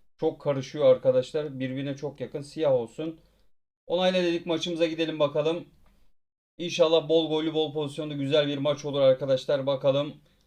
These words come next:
E, full ikon, farklı dizilişimizde bu dizilişe alışmaya çalışıyorum arkadaşlar. Alıştığım gibi bir şey. E,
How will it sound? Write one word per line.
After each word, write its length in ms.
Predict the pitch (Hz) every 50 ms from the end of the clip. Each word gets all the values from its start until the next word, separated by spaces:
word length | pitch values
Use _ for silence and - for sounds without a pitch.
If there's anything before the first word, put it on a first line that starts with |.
| _ _ _ _ _
E, 200 | - 131 131 127
full 240 | 127 - - 165 151
ikon, 500 | 139 139 - 147 143 151 156 - - - _ _ _ _ _
farklı 420 | - 135 135 135 - - 180 151
dizilişimizde 760 | 139 135 143 151 143 135 - 151 147 143 135 127 135 147 143 143
bu 120 | 147 139
dizilişe 400 | 135 143 151 143 139 - - 151
alışmaya 440 | 135 135 131 131 - 151 143 143 139
çalışıyorum 480 | - 147 139 135 131 - 147 135 131
arkadaşlar. 480 | 131 127 127 139 131 131 127 - 160 151
Alıştığım 440 | 123 143 147 147 139 - - 151 143
gibi 200 | 139 139 139 139
bir 60 | 135
şey. 340 | - 160 147 151 160 160 - _ _ _ _ _ _ _ _ _
E, 40 | 123